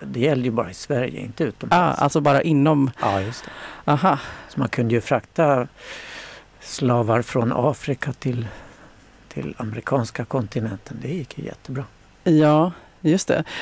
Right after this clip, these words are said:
Speaker 2: Eh, ja, ehm, under, eh, fyrahundra år då så tillfångatogs, eh, och lastades mer än femton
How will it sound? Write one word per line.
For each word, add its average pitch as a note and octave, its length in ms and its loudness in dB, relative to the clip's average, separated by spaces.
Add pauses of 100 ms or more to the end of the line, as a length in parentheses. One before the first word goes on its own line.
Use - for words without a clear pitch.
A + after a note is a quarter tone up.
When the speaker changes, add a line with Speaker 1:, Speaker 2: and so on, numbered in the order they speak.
(200)
Speaker 2:
Eh, C#3+ 440 4 (320)
ja, D3+ 320 6 (320)
ehm, C#3 560 6 (540)
under, D3 500 6 (320)
eh, C#3+ 60 2 (200)
fyrahundra C#3+ 720 4
år D3 320 6
då C3 160 4
så C3+ 340 6
tillfångatogs, C3+ 1300 2
eh, C3 440 6 (300)
och C#3 200 4
lastades - 640 2
mer C#3+ 400 6
än C3 600 6
femton C3+ 880 4